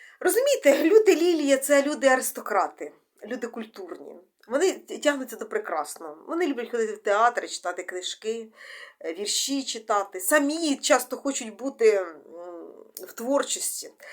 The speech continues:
Але творчість, розумієте, їх підводить, тому що вони хочуть чистоту. Е, хочуть таку чистоту, невинність. І в нашому суспільстві цим людям дуже важко.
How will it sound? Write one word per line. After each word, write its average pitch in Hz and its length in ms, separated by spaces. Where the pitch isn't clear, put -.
Але 302 200
творчість, 330 640
розумієте, 277 460
їх 269 200
підводить, 262 440
тому 277 160
що 294 100
вони 285 120
хочуть 285 280
чистоту. 269 720
Е, 175 380
хочуть 277 320
таку 285 300
чистоту, 294 680
невинність. 254 840
І 202 220
в - 20
нашому 339 360
суспільстві 302 680
цим 269 240
людям 294 280
дуже 269 220
важко. - 640